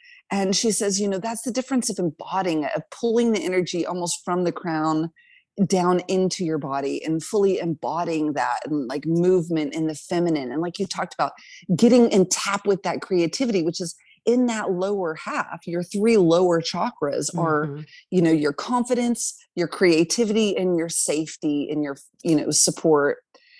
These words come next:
Speaker 1: um, where money's gonna come from, that grounding in the root chakra. And so I think that, um, sometimes for me as well, like, I've had terrible anxiety most of my life,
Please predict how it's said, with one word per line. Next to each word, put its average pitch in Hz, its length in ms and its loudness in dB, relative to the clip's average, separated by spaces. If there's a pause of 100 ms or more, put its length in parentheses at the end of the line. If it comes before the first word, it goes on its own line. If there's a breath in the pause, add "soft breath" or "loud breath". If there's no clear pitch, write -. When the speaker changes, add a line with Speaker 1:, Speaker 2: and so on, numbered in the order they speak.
(240 soft breath)
Speaker 1:
um, 147 260 -4
where 175 240 4
money's 170 400 4
gonna 147 240 -6
come 156 260 -2
from, 147 200 -2
that 147 180 -2
grounding 139 580 -4
in 117 80 -6
the 123 80 -6
root 123 220 -4
chakra. - 440 -2
And 156 200 4
so 165 160 2
I 165 80 4
think 208 380 2
that, 151 300 2 (560 soft breath)
um, 196 200 6
sometimes 220 760 2
for 196 160 0
me 196 240 2
as 160 140 -2
well, 165 220 -4
like, 147 180 -2 (100)
I've 175 200 -4
had 190 260 -2 (1200 loud breath)
terrible 269 340 4
anxiety 175 640 2
most 160 300 -4
of 156 60 -4
my 147 100 -4
life, 127 300 -4